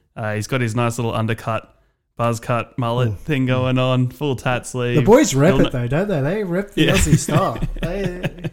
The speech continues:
Speaker 2: you know, you know they are.
Speaker 1: So get around Dicko with the Seahawks this year. Also another playoff contender for sure.
Speaker 2: So we've got one to go, Cad. One of the current players,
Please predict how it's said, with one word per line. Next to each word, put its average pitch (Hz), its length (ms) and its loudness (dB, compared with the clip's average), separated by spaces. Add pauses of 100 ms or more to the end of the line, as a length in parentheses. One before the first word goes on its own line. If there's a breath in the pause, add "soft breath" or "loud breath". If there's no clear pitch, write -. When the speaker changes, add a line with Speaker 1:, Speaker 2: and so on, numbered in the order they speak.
Speaker 2:
you 202 160 -6
know, 196 360 2
you 175 140 -4
know 208 240 -2
they 147 160 -4
are. 117 260 -10
Speaker 1:
So 131 220 -2
get 135 160 0
around 123 300 0
Dicko 113 340 -4
with 110 100 -6
the 117 60 -6
Seahawks 107 440 -6
this 107 220 -8
year. 107 220 -6
Also 117 320 -4
another 107 260 -6
playoff 107 400 -10
contender 117 460 -10
for - 140 -16
sure. 120 300 -14 (200)
Speaker 2:
So - 140 -2
we've 143 80 0
got 180 120 2
one 180 160 0
to 147 60 0
go, 117 220 -6
Cad. 117 400 -12
One 135 140 -4
of 135 60 -2
the 123 60 -2
current 120 320 -2
players, 117 520 -8